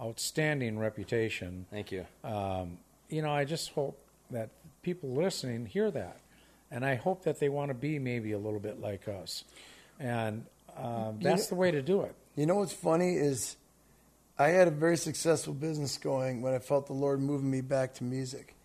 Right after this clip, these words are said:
Speaker 1: Uh-huh.
Speaker 2: What were you doing?
Speaker 3: And, uh, I had, uh, one of the largest lawn and landscape companies here in the Twin Cities.
Speaker 2: Okay.
Speaker 3: And I felt the Lord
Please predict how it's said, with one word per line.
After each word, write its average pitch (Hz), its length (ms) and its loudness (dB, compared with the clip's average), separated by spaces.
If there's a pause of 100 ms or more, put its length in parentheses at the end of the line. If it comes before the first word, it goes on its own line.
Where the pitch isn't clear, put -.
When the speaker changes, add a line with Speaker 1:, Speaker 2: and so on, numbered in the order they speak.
Speaker 1:
Uh-huh. 120 240 0
Speaker 2:
What 143 140 4
were 156 80 4
you 139 100 2
doing? 160 260 4 (160)
Speaker 3:
And, 147 260 2
uh, 135 420 8 (100)
I 143 100 10
had, 160 600 8
uh, 139 420 4
one 147 200 2
of 156 60 4
the 147 80 2
largest 143 440 2
lawn 143 200 2
and 139 80 -2
landscape 143 500 -2
companies 139 340 -2
here 147 120 -2
in 139 80 -2
the 131 60 -4
Twin 127 280 -4
Cities. 135 460 -6 (160)
Speaker 2:
Okay. 175 360 2 (420)
Speaker 3:
And 151 480 6
I 139 60 2
felt 185 340 4
the 156 80 2
Lord 147 580 6